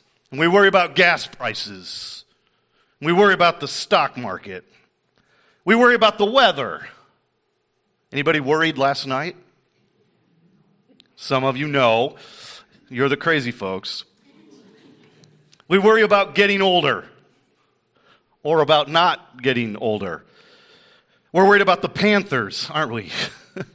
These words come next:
We worry about what people will think of our shoes and whether we wore this outfit last week or not. Some of you are worried about who you're gonna marry.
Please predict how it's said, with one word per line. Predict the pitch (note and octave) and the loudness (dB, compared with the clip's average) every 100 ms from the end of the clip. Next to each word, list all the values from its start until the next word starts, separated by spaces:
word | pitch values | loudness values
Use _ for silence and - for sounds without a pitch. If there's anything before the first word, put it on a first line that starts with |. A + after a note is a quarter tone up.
| _ _ _ _ _ _ _ _ _ _ - - - - - - - - - - | _ _ _ _ _ _ _ _ _ _ -20 -20 -20 -20 -20 -20 -20 -20 -12 0
We | A#3+ | 4
worry | C4 | 4
about | C4+ C4 | 4 4
what | B3+ B3 | 2 2
people | C#4+ C#4 A#3+ | 2 2 2
will | A3 | 2
think | - A#3+ A3+ | 2 2 2
of | |
our | G3 | 0
shoes | - - G#3 - A#2+ - - - - - - _ _ _ _ _ _ _ _ _ _ _ _ _ _ _ _ _ _ _ | 0 2 2 2 -6 -6 -4 -6 -8 -14 -20 _ _ _ _ _ _ _ _ _ _ _ _ _ _ _ _ _ _ _
and | - F#3+ | -2 2
whether | A3+ A3 | 4 4
we | A3 G#3 | 2 4
wore | G#3 G#3 | 4 4
this | G#3 G#3 | 2 2
outfit | G#3 G3+ - F3+ | 2 2 0 0
last | - C#3 - | 2 0 -2
week | F3 G3 F3 | -2 -2 0
or | |
not. | D#3+ A2 G#2 - - - _ _ _ _ _ _ _ _ _ - | -4 -4 -6 -8 -16 -18 _ _ _ _ _ _ _ _ _ -4
Some | C4+ C#4+ | 0 2
of | C#4 | 2
you | D4 | 2
are | C4 | 2
worried | A#3 C4 C4+ | 4 4 4
about | B3+ B3 A#3 | 4 4 2
who | A3 B3 | 0 2
you're | A#3+ | 2
gonna | - A#3 | 2 2
marry. | A3+ A#3+ B3 F#3 C3 | 2 4 4 2 0